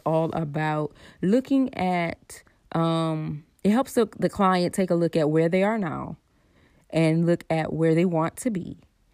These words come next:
right? And it helps you bridge the gap between those two places. It also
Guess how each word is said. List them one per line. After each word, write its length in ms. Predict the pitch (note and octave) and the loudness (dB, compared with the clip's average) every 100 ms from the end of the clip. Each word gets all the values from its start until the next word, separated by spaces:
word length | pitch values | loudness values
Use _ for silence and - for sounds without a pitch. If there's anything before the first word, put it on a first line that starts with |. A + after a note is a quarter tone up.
| _ _ | _ _
right? 380 | D#3 D#3 D#3+ E3+ | 0 2 2 0
And 120 | E3 F3 | 0 0
it 80 | |
helps 240 | F#3+ C4 - | 0 -2 -2
you 60 | |
bridge 300 | G#3+ F#3+ E3+ | 0 0 0
the 140 | D3+ D3+ | -2 0
gap 280 | D#3 D#3 D#3 | 0 0 -2
between 340 | D3 - D#3 | -4 -2 0
those 180 | C#3+ C#3 | -2 -2
two 100 | D3 | -6
places. 560 | - C3+ C3+ G#2+ - | -6 -6 -6 -8 -8
It 100 | A2+ - | -4 0
also 580 | G3 C4 - F3+ E3+ | 0 0 0 2 0